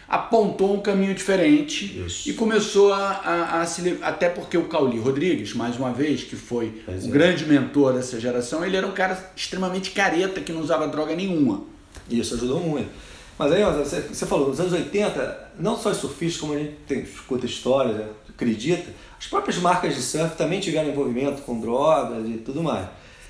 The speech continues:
Speaker 2: Mas, cara, a gente chegava lá como brasileiro, já os caras olhando de lado, por conta desses problemas que eu coloquei de marcas e tudo mais. E no meio da gente, nessa ocasião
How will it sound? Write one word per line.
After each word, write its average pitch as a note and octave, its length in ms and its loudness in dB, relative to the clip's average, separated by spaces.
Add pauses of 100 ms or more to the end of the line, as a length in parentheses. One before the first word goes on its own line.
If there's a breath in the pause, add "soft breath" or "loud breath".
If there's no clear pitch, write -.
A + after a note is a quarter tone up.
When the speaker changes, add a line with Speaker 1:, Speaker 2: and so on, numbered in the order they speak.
(140 loud breath)
Speaker 2:
Mas, F#3 160 -2
cara, - 560 2
a C3+ 120 2
gente - 580 -4 (160)
chegava E3+ 440 0
lá C3 200 2
como B2 320 -4 (320)
brasileiro, D3+ 720 0
já C3+ 420 -2 (720)
os - 120 -14
caras D3 240 2
olhando G3+ 200 -4 (520)
de F3+ 160 -2
lado, E3 420 4
por - 60 -18
conta C3 200 -2
desses C3+ 200 -4
problemas C#3 320 -2
que D3 80 -4
eu C#3+ 40 -4
coloquei D3 300 -2
de B2+ 100 -4
marcas B2 500 -2
e - 20 -16
tudo E3 160 -6
mais. G#2+ 220 -4 (380 loud breath)
E F#3 60 -4
no F3+ 140 2
meio G#3 240 4
da G3 100 2
gente, - 720 -4 (260)
nessa D#3 240 4
ocasião C3+ 840 0